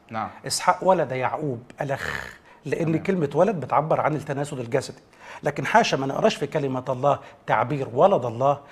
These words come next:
Speaker 2: لكن المسيح هو ابن الله.
Speaker 1: يبقى ده مش صفته بتوصفه، ده اسمه، ده
Speaker 2: ده
Speaker 1: اسمه.
Speaker 2: اسمه. إيه معنى المسيح ابن الله
Speaker 1: آه،
Speaker 2: بالمناسبة؟
Speaker 1: يحتاج شرح.
Speaker 2: آه، المسيح ابن الله يعني المعبر عن الله، إن الله أراد أن يعلن ذاته فأعلنه في إقنوم الابن.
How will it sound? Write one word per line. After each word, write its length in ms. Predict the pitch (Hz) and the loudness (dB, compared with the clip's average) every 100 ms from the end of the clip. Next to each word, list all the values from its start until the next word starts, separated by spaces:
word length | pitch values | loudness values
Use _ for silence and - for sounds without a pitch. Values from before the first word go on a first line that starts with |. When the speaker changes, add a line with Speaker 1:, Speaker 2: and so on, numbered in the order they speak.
| - - | -10 -8
Speaker 2:
لكن 240 | 143 131 | -6 -6
المسيح 560 | 123 127 127 151 - 170 | -6 -8 -6 -8 -6 -4
هو 100 | 139 | -2
ابن 260 | 190 139 | -2 -2
الله. 240 | 120 110 110 - | -4 -4 -8 -10
Speaker 1:
يبقى 200 | 123 127 | -8 -4
ده 100 | 135 | -2
مش 260 | 175 156 - | -4 -4 -6
صفته 380 | 180 - 160 180 | -8 -8 -8 -8
بتوصفه، 500 | - 139 - 185 175 | -6 -6 -6 -6 -2
ده 180 | 151 - | -2 -2
اسمه، 280 | - 104 | -6 -8
ده 60 | 90 - | -14 -10
Speaker 2:
ده 120 | 113 147 | -4 2
Speaker 1:
اسمه. 20 | 139 | 2
Speaker 2:
اسمه. 280 | - 98 87 - - - | 0 -4 -14 -20 -14 4
إيه 140 | 202 | 6
معنى 300 | 175 160 120 | 8 4 4
المسيح 420 | 120 127 - 147 | -2 -4 -4 -2
ابن 180 | 156 135 | -2 0
الله 140 | 135 156 | 4 4
Speaker 1:
آه، 140 | 113 104 | 6 4
Speaker 2:
بالمناسبة؟ 340 | 160 160 160 | 2 2 0
Speaker 1:
يحتاج 120 | 139 - | -4 -2
شرح. 280 | 123 - - | -2 -2 -6
Speaker 2:
آه، 220 | 127 120 117 - - - | -4 -4 -6 -18 -20 -12
المسيح 480 | 135 135 143 247 202 | -8 -4 -4 -4 0
ابن 180 | 214 175 | 0 0
الله 280 | 160 175 202 | 0 2 2
يعني 380 | 165 165 170 202 202 - - - _ - | 4 4 4 -2 -8 -18 -20 -20 _ -8
المعبر 720 | 143 139 147 180 165 123 117 | -6 2 4 4 2 -2 -2
عن 200 | 98 104 | -2 -4
الله، 280 | 90 92 - - _ _ - | -8 -10 -12 -18 _ _ -4
إن 140 | 143 | 0
الله 340 | 143 151 190 - | 2 4 2 2
أراد 280 | 160 175 139 | 4 4 2
أن 180 | 156 143 | -4 2
يعلن 260 | 185 135 139 | 2 2 0
ذاته 460 | 123 160 160 190 214 - - - | 0 0 2 2 0 -8 -20 -16
فأعلنه 560 | - - 131 165 214 | -4 0 2 2 2
في 200 | 180 - | 0 -4
إقنوم 320 | 147 156 180 143 | -6 -2 -2 -2
الابن. 300 | 135 117 | -4 -8